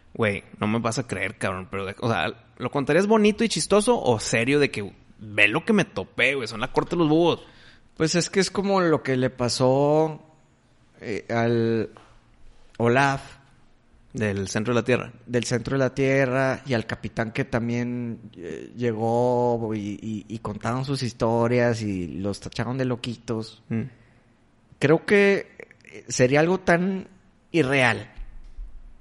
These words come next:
Speaker 2: que la fácil es no creerte. Como te dije ahorita,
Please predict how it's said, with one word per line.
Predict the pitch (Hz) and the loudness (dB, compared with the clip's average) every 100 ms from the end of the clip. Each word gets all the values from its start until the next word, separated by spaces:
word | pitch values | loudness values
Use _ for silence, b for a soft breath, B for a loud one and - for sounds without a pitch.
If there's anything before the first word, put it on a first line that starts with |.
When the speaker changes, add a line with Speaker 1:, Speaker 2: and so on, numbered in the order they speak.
| - - - - | -20 -20 -10 -2
Speaker 2:
que | |
la | 151 139 | 0 0
fácil | - 151 - 190 | 0 -2 0 2
es | 190 | 2
no | 190 196 | 2 2
creerte. | 175 190 285 - 143 101 - - - - - - | 2 2 0 -4 -6 -6 -14 -20 -20 -20 -20 -2
Como | 123 127 - | 0 0 0
te | 127 | 2
dije | 131 160 | 2 2
ahorita, | 160 156 - 135 | -2 -2 -2 0